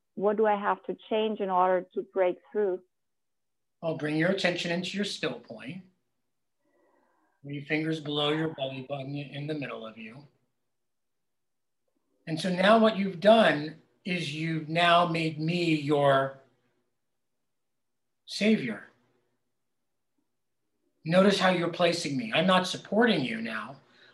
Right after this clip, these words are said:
Speaker 2: I am the answer to you. That's not correct. I'm no one's answer. I'm my answer to myself. Don't give me that power.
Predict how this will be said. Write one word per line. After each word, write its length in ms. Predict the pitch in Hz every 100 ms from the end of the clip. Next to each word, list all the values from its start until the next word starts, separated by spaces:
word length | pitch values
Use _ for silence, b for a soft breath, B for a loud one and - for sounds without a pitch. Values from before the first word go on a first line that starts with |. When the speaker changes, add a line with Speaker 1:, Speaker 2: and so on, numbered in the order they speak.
| b
Speaker 2:
I 160 | 170 156
am 280 | 175 196
the 160 | 165 131
answer 380 | 123 120 - -
to 140 | - 135
you. 140 | - - _ _ _ _ _ _ _ _ _ -
That's 160 | 180 220
not 160 | 214
correct. 340 | - 208 170 165
I'm 140 | 190
no 100 | 233
one's 240 | 262 160 147
answer. 340 | 127 127 - - _ _ _ _ -
I'm 80 | 185
my 140 | 196
answer 340 | 214 202 196 196
to 120 | 190
myself. 640 | 170 160 - 214 160 143 - _ _ _ _ _ _ _ _ -
Don't 200 | 180 214
give 120 | 247 233
me 120 | 233
that 240 | 214 -
power. 500 | - 202 208 170 -